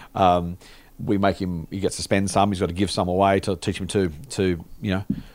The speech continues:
um, teach him the value of charity and also invest some. And we match him dollar for dollar, so it's a hundred and three, seventy-three dollars in that account. And that's gone up and down. He says it go up and down a little bit, and he, hopefully over time we'll see the, the long-term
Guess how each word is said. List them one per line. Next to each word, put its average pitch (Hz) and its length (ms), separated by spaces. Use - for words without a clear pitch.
um, 92 320
teach 117 180
him 104 60
the 104 60
value 104 200
of 92 60
charity 113 440
and 98 160
also 90 320
invest 92 260
some. 120 240
And 95 80
we 92 80
match 92 160
him 95 80
dollar 92 180
for 92 100
dollar, 104 200
so - 60
it's - 80
a - 20
hundred 98 160
and 87 100
three, 95 240
seventy-three 95 400
dollars 95 220
in 95 40
that 95 100
account. 98 360
And 151 80
that's 165 80
gone 123 140
up 123 140
and 95 100
down. 131 200
He 113 60
says 113 140
it 104 60
go 101 80
up 95 80
and 101 60
down 98 120
a - 20
little 95 140
bit, 101 160
and - 80
he, 92 80
hopefully 98 340
over 87 140
time 90 300
we'll 82 80
see 95 140
the, 82 140
the 85 140
long-term 85 540